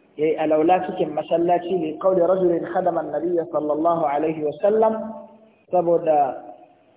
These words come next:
eh, zancen annabi sallallahu alaihi wa sa-, eh, wani mutum wanda yayi hidima ma annabi sallallahu alaihi wa sallam, yana cewa, "Tawadda an-nabiy sallallahu alaihi wa sallama fil masjidi wudu'an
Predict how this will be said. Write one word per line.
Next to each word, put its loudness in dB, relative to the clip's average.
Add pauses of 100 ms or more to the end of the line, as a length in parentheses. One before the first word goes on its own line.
(340)
eh, -2
zancen -4
annabi -2
sallallahu 0
alaihi 0
wa 0
sa-, -6
eh, 2
wani 2
mutum 0 (440)
wanda -2
yayi 2
hidima 0
ma -4
annabi -2
sallallahu 0
alaihi 0
wa -2
sallam, 0 (440)
yana 0
cewa, 2
"Tawadda 2 (140)
an-nabiy 0
sallallahu 0
alaihi 0
wa 0 (160)
sallama 0 (580)
fil -2
masjidi 0
wudu'an 0